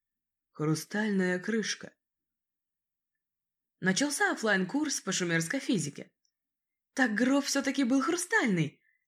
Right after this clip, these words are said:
Радостно перебила я преподавателя, словно угадала слово из одиннадцати букв. «Это горный шумерский хрусталь. Он не нагревается и очень прочный. Ты изменила его свойства, преобразовав в ткань.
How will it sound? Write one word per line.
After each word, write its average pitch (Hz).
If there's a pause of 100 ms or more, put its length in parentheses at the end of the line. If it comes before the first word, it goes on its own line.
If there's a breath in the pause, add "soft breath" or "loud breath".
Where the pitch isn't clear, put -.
(140)
Радостно 196
перебила 190
я 196
преподавателя, 202
словно 339
угадала 220
слово 277
из 190
одиннадцати 185
букв. 226 (1040)
«Это 175
горный 233
шумерский 170
хрусталь. 180 (440 soft breath)
Он 226
не 226
нагревается 233
и 185
очень 170
прочный. 208 (520)
Ты 175
изменила 196
его 165
свойства, 180
преобразовав 151
в -
ткань. 156